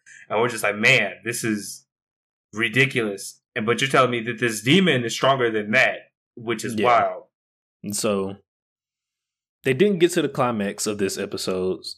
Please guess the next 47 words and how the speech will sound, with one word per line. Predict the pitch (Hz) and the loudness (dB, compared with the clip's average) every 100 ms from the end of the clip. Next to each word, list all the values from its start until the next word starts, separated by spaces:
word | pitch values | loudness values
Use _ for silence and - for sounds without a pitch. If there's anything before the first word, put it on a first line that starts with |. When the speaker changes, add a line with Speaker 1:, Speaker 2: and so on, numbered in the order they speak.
| - | -10
Speaker 2:
and | 107 107 | -4 2
Speaker 1:
Yeah, | |
Speaker 2:
this | 123 | 4
Speaker 1:
the | 113 | 4
Speaker 2:
fight | 104 | 0
in | - | 0
Speaker 1:
en-, | |
Speaker 2:
this | 95 | -4
Speaker 1:
the | 107 | -2
Speaker 2:
episode, | 127 110 139 131 | -2 0 0 0
so | 101 | 2
I | |
Speaker 1:
end, | 98 | 6
Speaker 2:
guess | 131 127 | 6 6
we're | 98 | 4
Speaker 1:
uh, | |
Speaker 2:
not | 104 101 | 2 0
gonna | 107 95 95 | -2 -2 -4
talk | - 110 101 | -2 -2 -2
about | 98 98 98 | -2 0 0
it. | 101 | -2
We'll | 110 107 | -2 0
wait | 113 113 - | 0 -2 -2
till | 120 | -2
next | 113 117 113 | 0 -2 -2
week | 127 113 | -4 -4
to | |
Speaker 1:
Yeah. | 113 | -4
Speaker 2:
talk | 131 - | -4 -2
<laughs> | 120 | -2
about | - 139 - | -2 -4 -4
that. | 135 - 139 170 | -4 -2 -2 0
Speaker 1:
Yeah, | 143 147 123 123 | 2 6 6 6
and | 139 135 | 4 4
as | 135 139 147 | 4 4 6
I | 135 | 4
was | 127 | 4
saying, | 156 135 113 107 | 4 2 0 2
telling | 151 131 123 | 4 4 2
Ace | 143 143 | 0 2
off | 120 117 | 2 2
camera, | 156 151 135 117 - - | 2 4 4 2 0 -6
they | 123 143 | 0 0
milking, | 131 139 139 123 113 107 _ _ - | 2 0 2 0 0 -6 _ _ 0
they | 135 | 2
milking | 139 135 131 120 107 | 2 2 0 -2 -2
this | 104 98 - - | -4 -4 -8 -14